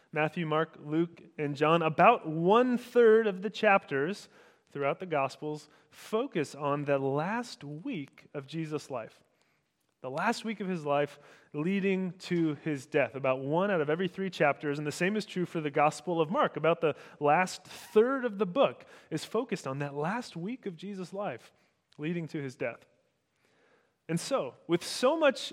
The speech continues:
attention in the scriptures given to the death of Jesus, we need to take notice. And we need to understand the cross of Jesus Christ and his death if we really want to understand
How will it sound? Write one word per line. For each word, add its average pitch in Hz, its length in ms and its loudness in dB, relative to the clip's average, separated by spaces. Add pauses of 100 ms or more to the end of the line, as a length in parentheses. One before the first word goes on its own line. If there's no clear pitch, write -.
attention 170 880 0 (560)
in 160 120 -4
the 147 60 -4
scriptures 147 560 -4
given 156 560 -2
to 156 120 -6
the 131 120 -10
death 151 400 -4 (440)
of 139 200 -8
Jesus, 131 640 -8 (300)
we 170 480 -4 (460)
need 143 320 -6 (200)
to 143 100 -20
take 131 280 -6
notice. 180 640 -10 (1800)
And 156 200 -4
we 226 220 -2
need 202 340 0
to 170 120 0
understand 151 800 -2 (380)
the 147 220 -6
cross 156 680 -4 (380)
of 131 120 -10
Jesus 135 420 -4
Christ 123 420 -6
and 147 180 -6
his 135 300 -4
death 160 380 4
if 156 160 -6
we 185 100 0
really 269 300 -4
want 226 220 -4
to 226 140 -4
understand 208 1000 0